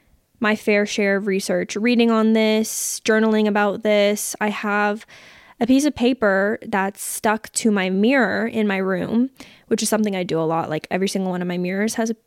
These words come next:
like, a little quote or something on it. And one of them, which is from twenty twenty-one, has a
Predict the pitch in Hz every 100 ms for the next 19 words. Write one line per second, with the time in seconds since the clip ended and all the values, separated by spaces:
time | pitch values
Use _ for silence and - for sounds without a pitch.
0 | - 233 240 233 226 220 220 220 226 -
1 | - 226 233 254 233 247 247 254 262 254
2 | - - 240 247 339 - - - - -
3 | - 240 240 240 262 262 254 247 - 247
4 | 233 220 220 208 - 220 214 220 202 190
5 | 214 214 185 185 226 _ _ _ _ _
6 | _ _ - - 214 196 196 196 190 -
7 | - - - 208 196 190 190 208